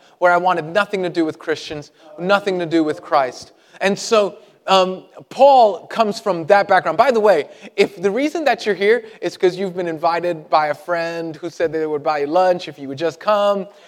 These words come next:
or, or it was a pretty girl in the office and you thought, "Hey, this is one way to get connected." She said, "Hey, what are you doing on Sunday?" And you thought it was gonna be like a date.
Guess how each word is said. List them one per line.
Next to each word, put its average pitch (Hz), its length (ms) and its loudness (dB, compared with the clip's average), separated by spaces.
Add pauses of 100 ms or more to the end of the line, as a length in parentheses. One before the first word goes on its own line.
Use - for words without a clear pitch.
(160)
or, 180 480 6 (380)
or 233 460 10
it 196 80 2
was 175 160 0
a 175 40 2
pretty 233 260 2
girl 214 300 8
in 196 80 2
the 196 100 2
office 214 420 8
and 190 120 4
you 185 80 0
thought, 175 260 4
"Hey, 196 280 4
this 240 220 2
is 233 100 -4
one 190 220 0
way 175 340 2 (260)
to 185 280 2
get 175 180 4
connected." 180 320 -4
She 208 140 -10
said, 220 180 -6
"Hey, 302 240 -2
what 277 140 -4
are - 20 -2
you 320 100 2
doing 294 220 -2
on 208 100 -4
Sunday?" 180 260 -6
And 160 80 -8
you 170 60 -6
thought 175 200 2
it - 20 -2
was 165 80 -6
gonna 165 140 -4
be 160 100 -4
like 156 180 -2
a 151 40 -6
date. 165 380 -2